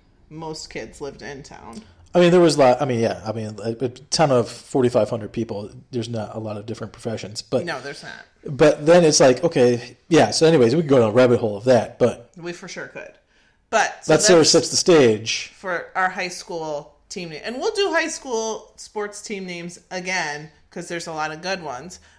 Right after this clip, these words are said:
Speaker 1: But for this week, I think we both stuck close to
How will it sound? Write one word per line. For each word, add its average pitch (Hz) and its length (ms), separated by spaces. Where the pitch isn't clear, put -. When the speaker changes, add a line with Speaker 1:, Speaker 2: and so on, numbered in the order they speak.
Speaker 1:
But 196 160
for 214 140
this 254 260
week, 175 380
I 196 60
think 226 220
we 277 100
both 233 240
stuck - 320
close 202 420
to 180 400